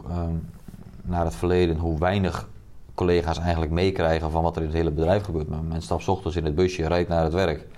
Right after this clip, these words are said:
komt 's avonds, eh, weer terug en, eh, en de dag is voorbij. Om dan nog de tijd te vinden, ehm, en, en de informatie überhaupt te vinden. Dus het is ook, ehm,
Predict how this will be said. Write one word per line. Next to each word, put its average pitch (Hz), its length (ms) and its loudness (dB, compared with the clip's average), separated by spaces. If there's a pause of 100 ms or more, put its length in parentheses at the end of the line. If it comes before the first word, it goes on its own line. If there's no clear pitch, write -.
(420)
komt 85 160 -4
's - 60 -2
avonds, 85 360 0
eh, 80 380 0 (160)
weer 82 160 2
terug 87 260 0
en, 85 200 -2
eh, 76 340 -6
en 82 60 -2
de 85 60 2
dag 82 220 2
is 85 80 -4
voorbij. 87 340 2
Om 87 140 0
dan 95 160 2
nog 90 160 2
de 87 100 -4
tijd 107 240 2
te 110 80 -6
vinden, 76 360 -4 (560)
ehm, 80 400 0 (100)
en, 90 160 0
en 95 140 2
de 87 60 4
informatie 98 460 2
überhaupt 82 300 2
te 87 60 0
vinden. 78 360 0 (560)
Dus 87 80 0
het 85 100 -4
is 87 120 2
ook, 98 260 2
ehm, 82 280 -4